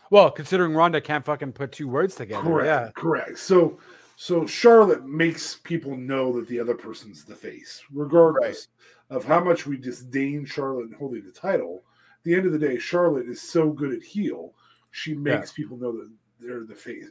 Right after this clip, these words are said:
Speaker 2: that somebody's the face. If, uh, if Xia Li was the champion, we wouldn't know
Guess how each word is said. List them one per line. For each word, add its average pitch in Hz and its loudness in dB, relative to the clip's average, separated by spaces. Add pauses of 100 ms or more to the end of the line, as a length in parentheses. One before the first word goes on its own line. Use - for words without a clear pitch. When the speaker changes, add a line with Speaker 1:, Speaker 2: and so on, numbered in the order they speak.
Speaker 2:
that 127 -10
somebody's 117 -10
the - -20
face. - -18 (560)
If, 156 0
uh, 143 2
if 135 -4
Xia 170 6
Li 160 2
was 123 -4
the 110 -20
champion, 110 -10
we 139 0
wouldn't 156 4
know 139 -4